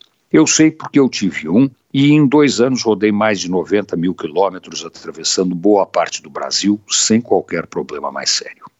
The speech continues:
Curiosamente, Galaxies e Dodge Darts nunca viraram carros velhos. Sumiram. E os que estão aí até hoje são vistos como carros de colecionadores, quer dizer,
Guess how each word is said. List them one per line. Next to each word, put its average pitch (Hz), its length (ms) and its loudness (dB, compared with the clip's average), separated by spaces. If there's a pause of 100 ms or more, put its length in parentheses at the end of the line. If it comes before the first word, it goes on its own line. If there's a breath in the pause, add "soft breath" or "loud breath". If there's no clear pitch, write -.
(260)
Curiosamente, 110 800 2
Galaxies 101 680 -2
e 78 40 -12
Dodge 76 420 -8
Darts - 480 -4
nunca 120 320 0
viraram 98 440 0
carros 76 320 -8
velhos. - 440 -10 (240)
Sumiram. 110 540 2 (240)
E 143 220 0 (180)
os - 160 -2
que 98 120 -6
estão 90 360 0
aí 78 220 -4
até 90 200 -2
hoje 110 360 2
são 98 240 0
vistos - 480 -2
como 104 280 0
carros 90 380 -2
de - 80 -8
colecionadores, 98 1040 -2
quer 92 240 -2
dizer, 76 420 -6